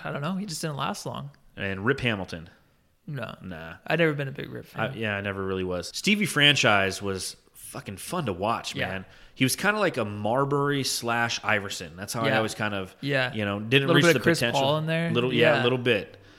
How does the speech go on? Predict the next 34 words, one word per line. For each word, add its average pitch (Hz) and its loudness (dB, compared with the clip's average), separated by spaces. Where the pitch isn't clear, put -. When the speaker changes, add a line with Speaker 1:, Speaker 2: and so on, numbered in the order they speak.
Speaker 2:
So, 98 0
I 95 2
mean, 98 -6
we 127 2
potentially 120 0
could 110 -4
have, 98 -2
uh, 90 -4
gone 117 2
after 110 2
him. 110 -2
And 107 -6
he 151 2
went 151 0
second 143 0
in 117 -2
the 104 -6
draft. 92 -4
But 113 6
if 127 2
Speaker 1:
Yeah. 117 2
Speaker 2:
you 113 2
redraft, 127 6
he, 113 -6
according 107 0
to 107 0
the 101 -4
Ringer, 117 2
they 117 4
have 117 4
him 104 -6
at 101 -6
number 92 -6
ten. 95 -6